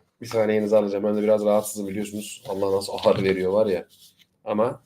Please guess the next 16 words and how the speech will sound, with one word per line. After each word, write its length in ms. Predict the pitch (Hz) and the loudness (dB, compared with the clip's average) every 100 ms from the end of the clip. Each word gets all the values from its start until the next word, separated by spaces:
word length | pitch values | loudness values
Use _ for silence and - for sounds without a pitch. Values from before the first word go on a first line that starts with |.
| _ _ _ _ _ _ - | _ _ _ _ _ _ -4
elimizden 480 | 104 98 98 98 95 | 2 2 4 2 4
geleni 240 | 92 113 | 4 4
yapacağız. 360 | 92 87 - - | 2 0 -4 0
Can 140 | 107 | 4
Azerbaycan'a 600 | 107 104 101 101 98 117 | 4 4 4 4 4 2
selamlar, 400 | 117 98 95 110 | 2 0 0 -2
sevgiler. 580 | - 95 92 95 92 - _ _ _ _ _ _ _ _ _ _ _ _ _ _ _ _ _ - | -4 -4 -2 -2 -4 -6 _ _ _ _ _ _ _ _ _ _ _ _ _ _ _ _ _ -2
Seste 340 | - 120 147 | 4 6 8
falan 240 | 147 156 151 | 10 10 10
bir 100 | 151 | 8
problem 360 | 156 151 156 | 8 10 8
yok 180 | 156 147 | 6 4
değil 80 | 151 | -2
mi 60 | |
sevgili 320 | - 98 90 87 | 0 -2 -2 -6
dostlar? 380 | 87 - - | -6 -8 -10